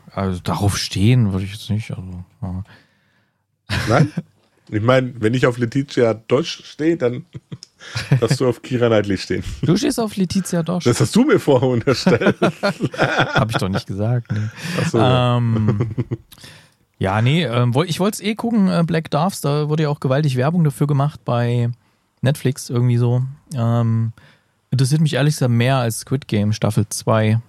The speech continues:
Speaker 1: weil da, da hab ich jetzt wieder auf, wirklich noch <laughs> weiter geguckt, aber irgendwie, ich geb's auf. Ich, es hat,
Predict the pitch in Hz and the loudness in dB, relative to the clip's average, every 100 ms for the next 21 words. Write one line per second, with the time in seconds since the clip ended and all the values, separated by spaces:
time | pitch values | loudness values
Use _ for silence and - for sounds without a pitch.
0 | _ _ - - - _ - 113 110 101 | _ _ -20 -20 -20 _ -4 0 0 0
1 | 98 - - - - - 104 101 98 - | -2 -6 -8 -6 -6 -4 -4 -4 -4 2
2 | 117 104 95 - - - - 110 - 107 | 2 2 -2 -10 -20 -18 -10 -8 -2 -2
3 | 107 - _ _ _ _ _ _ - - | -2 -10 _ _ _ _ _ _ -4 0
4 | - - - 147 156 151 - - 160 - | 0 0 0 0 2 2 2 0 0 -2
5 | 127 123 135 135 117 - 131 - - 87 | 0 2 4 4 2 2 0 0 -4 -2
6 | 95 - 123 - 143 | -2 -4 -6 -4 -6